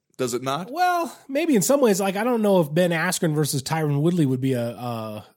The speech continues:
Speaker 2: a fight that would set any records or, like, light the pay-per-view world on fire. It would be certainly very interesting inside the M M A bubble.
Speaker 1: Better or worse than flies fucking?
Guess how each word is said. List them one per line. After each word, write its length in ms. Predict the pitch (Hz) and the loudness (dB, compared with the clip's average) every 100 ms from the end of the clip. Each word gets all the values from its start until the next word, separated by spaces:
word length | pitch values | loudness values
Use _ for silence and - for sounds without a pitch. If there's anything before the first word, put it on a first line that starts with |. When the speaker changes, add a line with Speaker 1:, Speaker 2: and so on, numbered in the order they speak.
| _ - | _ -10
Speaker 2:
a 120 | 139 | -10
fight 440 | 120 - 151 147 | -10 -8 -4 -4
that 120 | 135 131 | -4 -2
would 360 | 131 120 117 - _ _ _ _ 160 135 | -2 -4 -10 -14 _ _ _ _ -14 -10
set 200 | - 175 | -4 -2
any 140 | 135 107 | -2 -4
records 560 | 131 165 147 147 131 | -8 -6 -2 -2 -2
or, 60 | 131 | -4
like, 200 | 123 117 | -4 -6
light 240 | 135 139 | -6 -6
the 160 | 127 120 | -6 -6
pay-per-view 480 | 117 151 143 123 127 | -6 -6 -4 -4 -2
world 300 | 135 139 123 | 0 -2 -2
on 140 | 120 | -4
fire. 240 | 123 123 | -6 -4
It 40 | 131 | -4
would 80 | 156 | -2
be 80 | 151 | 0
certainly 280 | 214 160 | 0 0
very 260 | 139 139 139 | 0 0 0
interesting 360 | 147 131 127 120 | -2 -4 -4 -2
inside 420 | 147 143 139 127 | -2 -2 -2 -4
the 80 | 123 | -4
M 100 | 127 | -4
M 100 | 120 | -4
A 80 | 113 | -6
bubble. 480 | 117 156 131 127 - | -2 -2 -2 -4 0
Speaker 1:
Better 140 | 139 143 | 4 6
or 60 | |
worse 220 | 135 127 | 4 2
than 140 | - 113 | -2 -8
flies 240 | 107 95 | -6 -6
fucking? 340 | - - - | -8 -14 -18